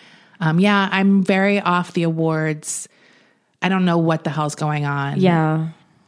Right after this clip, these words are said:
Speaker 1: Uh, as far as, like, who's expected to win and who's gonna get nominated.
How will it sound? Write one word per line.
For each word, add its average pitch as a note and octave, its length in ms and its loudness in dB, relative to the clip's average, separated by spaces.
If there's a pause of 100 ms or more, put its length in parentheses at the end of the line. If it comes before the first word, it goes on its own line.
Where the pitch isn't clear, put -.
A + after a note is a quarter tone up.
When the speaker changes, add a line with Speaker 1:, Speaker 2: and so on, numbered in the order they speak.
(200)
Speaker 1:
Uh, D2 540 -2 (100)
as D#3+ 160 -4
far D3+ 240 0
as, D3+ 160 -2
like, - 300 -6 (280)
who's D#3 240 2
expected C#3+ 520 -4
to C#3+ 100 -2
win C#3 340 -4
and C3+ 140 -6
who's C#3+ 260 2
gonna C#3 200 -4
get C#3 160 -4
nominated. C3+ 840 -6